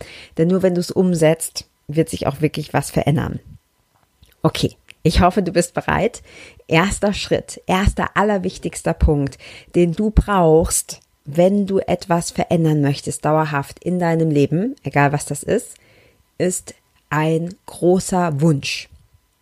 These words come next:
Das bedeutet, der Wunsch muss groß genug sein und es muss deiner sein. Das heißt, die Motivation, die muss von innen kommen, die muss intrinsisch sein und nicht von außen.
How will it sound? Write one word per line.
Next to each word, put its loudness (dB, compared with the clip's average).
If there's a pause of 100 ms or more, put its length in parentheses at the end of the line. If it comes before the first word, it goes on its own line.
(460)
Das 2
bedeutet, 2 (540)
der 2
Wunsch -2
muss -4 (240)
groß 0
genug 0
sein 0
und -4
es -8
muss -6 (100)
deiner 2
sein. -12 (640)
Das -6
heißt, 0
die 2
Motivation, 0
die -4
muss 0
von 2
innen 0
kommen, -8
die -4
muss -4 (120)
intrinsisch 0
sein -6 (420)
und 2
nicht 2
von -4
außen. -6